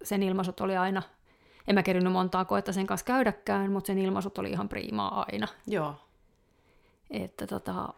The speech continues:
Speaker 1: se tiesi niin tasan tarkkaan, niinku, mitä siellä tehdään.
Speaker 2: Joo.
Speaker 1: Ja mä häivytin sillä koiralla, niinku, ne kohteet. Näytölle menevän sen kohteen, niin sen mä häivytän ekana.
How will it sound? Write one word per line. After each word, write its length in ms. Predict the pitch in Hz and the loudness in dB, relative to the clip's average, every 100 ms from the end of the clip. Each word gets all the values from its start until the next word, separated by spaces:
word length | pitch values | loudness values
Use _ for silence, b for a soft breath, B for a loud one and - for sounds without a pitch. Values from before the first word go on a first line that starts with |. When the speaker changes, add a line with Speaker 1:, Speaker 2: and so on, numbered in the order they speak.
| _ _ _ _ _ _ - | _ _ _ _ _ _ -12
Speaker 1:
se 160 | - 190 | -4 -2
tiesi 300 | 202 185 180 | 0 2 2
niin 180 | 175 180 | 2 0
tasan 260 | 170 185 | -2 -2
tarkkaan, 420 | 196 - - 143 | -4 -8 -6 -6
niinku, 260 | - 240 202 B B - | -6 -6 -6 B B -8
mitä 240 | 196 196 - - | -6 -6 -10 -12
siellä 240 | - - | -8 -8
tehdään. 560 | 208 - 214 - 233 220 - | -8 -10 -10 -6 -4 -4 -6
Speaker 2:
Joo. 200 | 208 175 147 | -6 -4 2
Speaker 1:
Ja 160 | 196 - - | 2 2 0
mä 200 | 202 196 | 2 4
häivytin 460 | 208 190 180 185 | 4 4 2 2
sillä 240 | 185 190 185 | 4 4 2
koiralla, 480 | 180 180 175 175 | 2 2 2 2
niinku, 200 | 175 175 | 0 0
ne 120 | 170 160 | -2 0
kohteet. 680 | 202 185 - 185 - - - _ _ B B B B - | 0 -2 -4 -4 -4 -8 -20 _ _ B B B B 2
Näytölle 580 | 196 226 254 226 190 - 208 - | 4 4 4 4 4 0 -8 -8
menevän 640 | 190 190 180 180 180 180 151 | 0 2 2 2 0 -2 -4
sen 320 | 180 175 165 - | -2 -2 -4 -4
kohteen, 380 | 170 160 - 185 | -4 -4 -2 -2
niin 100 | 175 | 0
sen 140 | 180 | 2
mä 80 | 185 | 2
häivytän 460 | 165 180 190 180 180 | 4 2 0 -2 -4
ekana. 460 | 180 - 185 214 | -6 -2 0 2